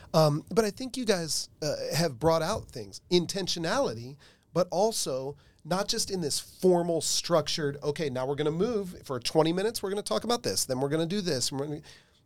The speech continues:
really, I think all of us are, are growing in this. But one thing that's been helpful for me is saying,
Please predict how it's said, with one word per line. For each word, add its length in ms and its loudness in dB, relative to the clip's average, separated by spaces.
really, 340 4
I 60 2
think 240 -2
all 180 2
of 120 -2
us 180 -4
are, 220 -10
are 100 -2
growing 440 4
in 100 -6
this. 240 -4
But 140 2
one 160 4
thing 180 0
that's 160 -2
been 160 2
helpful 360 -4
for 140 -2
me 300 2
is 140 4
saying, 440 4